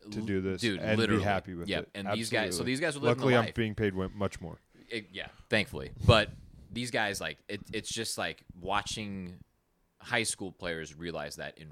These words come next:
Speaker 2: real time
Speaker 1: Yeah.
Speaker 2: gives you an idea of how fast the game can be. That's just
Speaker 1: Yeah.
Speaker 2: at the college level, right?
Speaker 1: Yeah.
Speaker 2: And you and I have been very lucky to see, like, N B A players up close,
Speaker 1: It's
Speaker 2: right?
Speaker 1: insane.
Speaker 2: It's insane.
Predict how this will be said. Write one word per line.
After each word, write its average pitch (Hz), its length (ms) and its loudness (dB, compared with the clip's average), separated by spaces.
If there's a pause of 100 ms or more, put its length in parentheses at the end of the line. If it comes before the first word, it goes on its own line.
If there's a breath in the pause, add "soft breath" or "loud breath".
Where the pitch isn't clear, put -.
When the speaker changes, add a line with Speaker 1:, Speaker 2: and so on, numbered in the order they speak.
Speaker 2:
real 73 240 -10
time 101 260 -4
Speaker 1:
Yeah. 123 320 4 (240)
Speaker 2:
gives 104 220 0
you 107 80 0
an 92 40 2
idea 87 220 -2
of 76 60 -6
how 95 260 -2
fast 87 380 -4
the 90 80 -10
game 82 180 -8
can 80 160 -12
be. 80 240 -10 (120)
That's 127 220 0
just 92 200 4
Speaker 1:
Yeah. 143 60 0
Speaker 2:
at - 100 -4
the 101 100 -4
college 110 580 6
level, 69 440 -8 (360)
right? 87 200 4
Speaker 1:
Yeah. 87 160 0 (320 soft breath)
Speaker 2:
And 98 100 -8
you 117 100 0
and 123 80 2
I 113 140 10
have 104 180 2
been 90 360 -4 (100)
very 101 220 2
lucky 95 260 -4
to 87 120 -8
see, 87 200 -8
like, 78 200 -8
N 98 160 -6
B 87 120 -6
A 95 120 -4
players - 360 -8
up 69 160 -14
close, - 320 -12
Speaker 1:
It's 110 160 -2
Speaker 2:
right? 80 80 0
Speaker 1:
insane. 85 380 -4 (160)
Speaker 2:
It's - 260 -10 (720)
insane. 131 600 -4